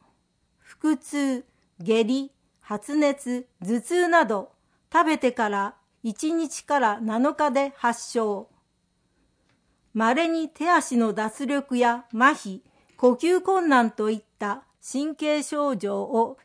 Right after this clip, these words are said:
引き起こすギランバレー症候群を発症することがあります。問い合わせ先、藤井寺保健所。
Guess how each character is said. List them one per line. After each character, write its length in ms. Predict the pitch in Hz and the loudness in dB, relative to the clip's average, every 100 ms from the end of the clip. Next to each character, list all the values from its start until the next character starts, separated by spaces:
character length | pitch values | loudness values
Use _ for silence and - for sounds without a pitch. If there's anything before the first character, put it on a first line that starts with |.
| _ | _
引 40 | |
き 40 | - | -4
起 200 | 330 320 | -2 -2
こ 160 | 320 | -4
す 300 | - 208 214 - _ _ _ - | -4 -8 -12 -14 _ _ _ -2
ギ 100 | 220 | 4
ラ 160 | 330 | 4
ン 100 | 339 | 6
バ 140 | 320 320 | 4 4
レ 160 | 320 | 2
ー 40 | 320 | 0
症 280 | 330 339 | -2 -2
候 240 | 339 359 330 | 0 0 0
群 340 | 247 226 202 | 0 0 0
を 160 | 202 214 | -2 -2
発 360 | 240 254 - | 0 0 -2
症 180 | 339 330 | -4 -4
す 160 | 330 311 | -4 -6
る 100 | 302 | -4
こ 160 | 302 | -4
と 140 | 302 339 | -4 2
が 140 | 247 | 2
あ 40 | 208 | 2
り 140 | 202 | -2
ま 160 | 202 214 | -8 -10
す。 220 | - - _ _ _ _ _ _ _ _ _ | -14 -20 _ _ _ _ _ _ _ _ _
問 240 | 269 302 | 4 4
い 40 | 311 | 6
合 100 | 294 | 6
わ 100 | 285 | 4
せ 160 | 277 | 0
先、 500 | - 240 - 220 226 - _ _ _ _ _ | -4 -6 -6 -10 -10 -18 _ _ _ _ _
藤 400 | - 220 339 349 | -8 -2 0 2
井 60 | |
寺 260 | 262 233 214 | 4 2 0
保 100 | 214 | -8
健 280 | 208 226 208 | -6 -6 -6
所。 320 | - 202 196 | -8 -12 -14